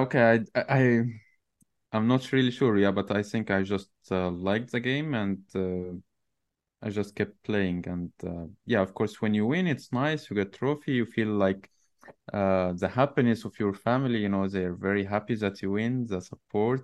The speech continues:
you get. And, uh, I would say, yeah, mainly it was, okay, of course, I was also feeling happy, but feeling, like, how happy they, they were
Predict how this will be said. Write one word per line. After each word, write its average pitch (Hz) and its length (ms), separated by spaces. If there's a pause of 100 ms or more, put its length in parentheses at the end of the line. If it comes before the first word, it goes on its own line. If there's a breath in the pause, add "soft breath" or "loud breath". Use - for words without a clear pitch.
(120)
you 110 80
get. 117 360
And, 92 400
uh, 92 260 (1300)
I 110 120
would 113 100
say, 135 220
yeah, 127 160
mainly 127 640
it 117 180
was, 110 560 (260)
okay, 104 200
of 87 160
course, 131 260
I 135 80
was 127 160
also 123 240
feeling 135 300
happy, 185 340
but 135 240
feeling, 143 480
like, 110 300
how 123 260
happy 151 400
they, 123 380 (100)
they 113 120
were 180 340